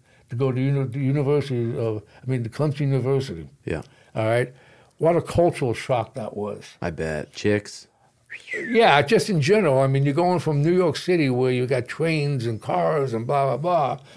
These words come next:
Speaker 1: All of a sudden, you go down to Clemson, and what do you see? You see horses, cows,
Speaker 2: Mm.
Speaker 1: open pastures,
Speaker 2: Yeah.
Speaker 1: and, and stuff like that. It was a cultural thing in the beginning. But after a while, I loved it. So from there, after I graduated,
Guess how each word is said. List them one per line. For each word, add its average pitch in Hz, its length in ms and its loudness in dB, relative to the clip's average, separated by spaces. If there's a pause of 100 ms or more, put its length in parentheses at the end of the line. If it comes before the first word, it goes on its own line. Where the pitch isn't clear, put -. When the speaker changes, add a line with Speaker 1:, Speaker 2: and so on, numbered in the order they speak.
(160)
Speaker 1:
All 175 160 4
of 160 80 2
a 156 60 2
sudden, 175 280 0
you 139 80 0
go 147 140 2
down 135 240 0
to 120 80 -2
Clemson, 131 600 -6 (680)
and 151 100 -2
what 165 120 2
do 175 60 2
you 175 80 2
see? 208 200 -2
You 117 140 -2
see 135 180 -4
horses, 139 600 -4 (300)
cows, 156 560 -4
Speaker 2:
Mm. 98 380 -2 (840)
Speaker 1:
open 156 300 2
pastures, 160 760 -2
Speaker 2:
Yeah. 95 240 0
Speaker 1:
and, - 80 -16
and 139 140 -6
stuff 135 240 0
like 135 120 2
that. 139 160 2
It 123 40 0
was 120 120 0
a 123 60 0
cultural 170 440 0
thing 117 260 -2
in 113 80 -2
the 107 60 -4
beginning. 113 480 -2 (460)
But 127 100 0
after 143 260 2
a 123 40 2
while, 139 300 4
I 104 100 2
loved 131 340 0
it. 87 160 -6 (400)
So 113 300 -2
from 110 220 -6
there, 135 480 2 (100)
after 123 240 0
I 120 80 2
graduated, 120 840 0